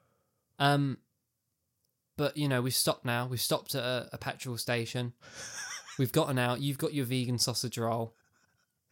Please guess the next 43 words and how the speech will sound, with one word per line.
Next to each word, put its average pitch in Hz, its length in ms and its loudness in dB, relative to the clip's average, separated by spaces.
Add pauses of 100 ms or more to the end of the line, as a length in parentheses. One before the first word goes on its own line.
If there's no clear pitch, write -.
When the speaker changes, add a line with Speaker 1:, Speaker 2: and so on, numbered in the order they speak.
(400)
Speaker 2:
I've 135 140 4
gone 135 180 6
and 123 100 6
had 117 140 4
a 113 40 2
smoke. 107 480 2
Speaker 1:
You've 156 180 2
had, 170 180 0
yeah, 147 120 6
you've 139 220 2
take-, 156 300 4
you've 156 220 0
taken 165 400 2
five. 107 580 0 (120)
Speaker 2:
Yeah. 113 200 -2 (180)
Speaker 1:
We 151 180 10
actually 156 340 4
have 127 240 0
taken 123 280 0
a - 40 -2
break. 117 200 0
There's 113 140 -2
been 123 180 4
a 113 60 0
cut. 113 360 -6 (100)
Speaker 2:
Yeah, 123 300 6 (220)
yeah. 127 340 6
Speaker 1:
Um, 120 200 0 (160)
he's 139 220 4
still 180 340 10
crying, 123 480 2
though. 123 100 0
Speaker 2:
I 139 120 10
punched 151 360 4
your 120 120 6
wall. 127 300 6 (140)
Speaker 1:
Yeah, 151 260 6
there's 135 180 4
a 135 40 2
hole 147 460 2 (400)
in 151 200 6
my 123 180 2
wall. 110 280 -2